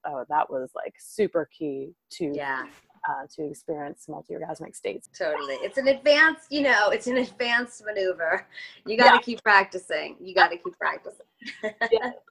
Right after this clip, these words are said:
Speaker 1: Well, thanks so much for that wisdom, and let us know where we can find you and all of the
Speaker 2: Yeah, you can find me at dana b myers dot com, D A N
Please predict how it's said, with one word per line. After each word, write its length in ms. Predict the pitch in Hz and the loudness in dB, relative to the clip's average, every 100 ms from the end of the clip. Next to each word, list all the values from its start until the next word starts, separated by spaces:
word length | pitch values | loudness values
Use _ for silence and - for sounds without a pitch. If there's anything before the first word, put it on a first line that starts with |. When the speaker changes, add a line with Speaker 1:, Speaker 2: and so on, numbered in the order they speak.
| _ _ | _ _
Speaker 1:
Well, 120 | 233 226 | -6 4
thanks 240 | 247 302 | 6 6
so 200 | - 247 | 4 6
much 200 | 233 220 | 6 4
for 100 | - 220 | 4 8
that 180 | 214 | 8
wisdom, 380 | 180 208 214 180 | 6 4 4 4
and 80 | 180 | 4
let 140 | 180 254 | 4 4
us 200 | 302 - | 4 2
know 360 | 233 226 233 240 | 4 6 8 6
where 400 | 226 214 220 226 | 6 6 4 2
we 120 | 226 | 0
can 200 | 226 196 | -4 -6
find 340 | - 214 277 180 | -2 -2 -2 -4
you 200 | 120 156 | -4 -2
and 180 | - 175 | -2 -2
all 220 | 190 190 | -2 2
of 40 | |
the 60 | 277 | 4
Speaker 2:
Yeah, 500 | 381 427 214 190 190 - | 4 4 4 2 -2 -10
you 180 | 254 285 | -8 -6
can 180 | 370 370 | -4 -4
find 320 | 285 254 254 | -2 -2 -4
me 420 | 226 214 208 240 - | -6 -8 -8 -8 0
at 220 | 196 185 - | 0 0 0
dana 240 | 202 202 | -2 -2
b 180 | 196 208 | -6 -8
myers 600 | 202 185 180 180 202 208 | 0 0 2 2 0 0
dot 240 | 202 208 - | -4 -4 -6
com, 460 | 170 160 165 202 214 | -6 -4 -6 -10 -16
D 180 | 202 190 | -12 -10
A 140 | 175 175 175 | -10 -10 -10
N 100 | 170 | -14